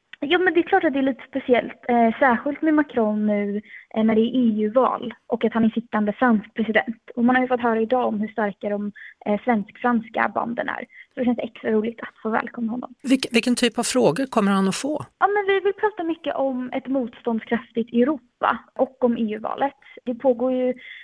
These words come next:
Speaker 1: både ett krig på kontinenten och vi står inför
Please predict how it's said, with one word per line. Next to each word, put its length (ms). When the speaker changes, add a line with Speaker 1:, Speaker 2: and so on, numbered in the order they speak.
Speaker 1:
både 320
ett 280
krig 280
på 60
kontinenten 640
och 60
vi 60
står 240
inför 340